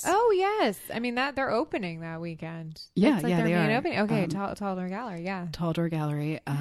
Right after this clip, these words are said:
Speaker 1: Yeah.
Speaker 2: so, uh, James Ralston is gonna be reading from his new book of poems,
Speaker 1: Nice.
Speaker 2: uh, that evening of the twenty-eighth. So there is so much.
Speaker 1: I, it's jam-packed.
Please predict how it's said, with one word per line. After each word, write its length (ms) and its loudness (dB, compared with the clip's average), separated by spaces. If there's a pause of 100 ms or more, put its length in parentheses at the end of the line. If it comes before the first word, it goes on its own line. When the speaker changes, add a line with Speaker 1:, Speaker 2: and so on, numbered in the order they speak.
Speaker 1:
Yeah. 140 0
Speaker 2:
so, 680 2
uh, 300 -2 (100)
James 400 0
Ralston 440 -6
is 120 -6
gonna 160 -6
be 120 -6
reading 260 -6
from 160 -8
his 180 -8
new 100 -6
book 200 -10
of 100 -14
poems, 420 -6
Speaker 1:
Nice. 680 -8
Speaker 2:
uh, 300 -4
that 320 -4
evening 720 -4
of 160 -10
the 80 -8
twenty-eighth. 580 -8
So 560 -4 (120)
there 140 0
is 120 -2
so 400 0
much. 640 -6 (100)
Speaker 1:
I, 160 -6 (100)
it's 360 -2 (220)
jam-packed. 640 -6